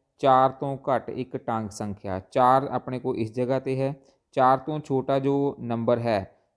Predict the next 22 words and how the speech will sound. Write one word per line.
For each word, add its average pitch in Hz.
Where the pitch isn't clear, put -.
ਜੋ 135
ਕਿ 139
ਟਾਂਕ 123
ਸੰਖਿਆ, 113
ਆਡ 127
ਨੰਬਰ 123
ਹੋਣਾ 113
ਚਾਹੀਦਾ 110
ਹੈ, 117
ਕਿ 113
ਆਡ 117
ਨੰਬਰ 123
ਜਾਂ 123
ਟਾਂਕ 110
ਸੰਖਿਆ 110
ਕਿਹੜੀ 113
ਹੁੰਦੀ 113
ਹੈ? 147
ਉਹ 156
ਨੰਬਰ 131
ਜੋ 120
ਕਿ 147